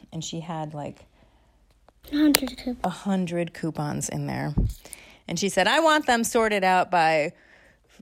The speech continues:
Speaker 1: which type of product, and I want them sorted out by how much of a discount, and I want them sorted out by which store." And the kid said, "Grandma, this is a very big project." And she said, "No, no, no, no, no, we'll do it together. It'll all be fine. You'll see, and you'll love couponing."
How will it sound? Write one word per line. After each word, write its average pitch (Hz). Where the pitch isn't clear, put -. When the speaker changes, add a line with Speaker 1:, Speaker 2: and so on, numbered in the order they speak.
Speaker 1:
which -
type 294
of 240
product, 262
and 202
I 220
want 226
them 202
sorted 220
out 208
by 190
how 247
much 294
of 247
a 240
discount, 240
and 208
I 202
want 214
them 196
sorted 233
out 196
by 185
which 233
store." 247
And 208
the -
kid 226
said, 202
"Grandma, 381
this 381
is 392
a 370
very 403
big 392
project." 415
And 208
she 214
said, 202
"No, 349
no, 370
no, 302
no, 277
no, 240
we'll 220
do 339
it 359
together. 175
It'll 175
all 311
be 254
fine. 156
You'll 262
see, -
and 160
you'll 160
love 269
couponing." 165